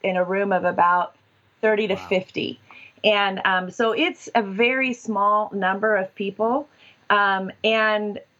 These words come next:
Speaker 1: more often than not, those are families that are non-religious versus religious. Um,
Speaker 2: Mm.
Speaker 1: and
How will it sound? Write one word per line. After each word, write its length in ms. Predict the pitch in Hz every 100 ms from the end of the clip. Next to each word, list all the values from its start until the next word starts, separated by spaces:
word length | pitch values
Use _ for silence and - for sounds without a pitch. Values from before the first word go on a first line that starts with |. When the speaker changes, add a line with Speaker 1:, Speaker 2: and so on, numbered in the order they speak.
| _ _
Speaker 1:
more 340 | 190 208 247 247
often 400 | 233 240 233 220
than 160 | 202
not, 340 | 196 196 208 -
those 260 | 196 208 202
are 80 |
families 420 | 196 202 196 196 196
that 140 | 175
are 100 | 170
non-religious 920 | 175 170 190 208 226 226 226 247 247
versus 420 | - 202 196 180 180
religious. 560 | 180 185 190 226 262 - _ - - - -
Um, 80 | - 202 196 196 _ 185 185 226
Speaker 2:
Mm. 260 | 240 240
Speaker 1:
and 640 | 220 220 220 214 202 -